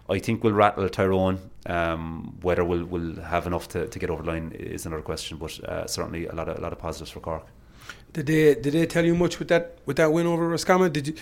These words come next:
Speaker 2: like, did they, you know, Niall Sludden obviously looked more of a factor, P D Hart, Matty Donnelly.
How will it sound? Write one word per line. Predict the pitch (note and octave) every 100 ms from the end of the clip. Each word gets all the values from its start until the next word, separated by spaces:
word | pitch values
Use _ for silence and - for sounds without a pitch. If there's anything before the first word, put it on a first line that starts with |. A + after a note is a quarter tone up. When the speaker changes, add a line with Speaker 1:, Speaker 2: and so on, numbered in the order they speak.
| - - - -
Speaker 2:
like, | C#3
did | D#3+ D3+
they, | D3+ D3
you | D#3
know, | C#3+
Niall | C#3+ C#3+ D3+ D3
Sludden | - E3 D#3 D3+
obviously | D3+ D3 C#3+ -
looked | D3+ D3+ D#3
more | D3
of | C#3+
a | D3
factor, | - D#3 - D#3 C#3+
P | C#3
D | C3+
Hart, | A#2 D3 B2
Matty | C#3+ C3+
Donnelly. | B2+ D3+ D3+ D3+ D3+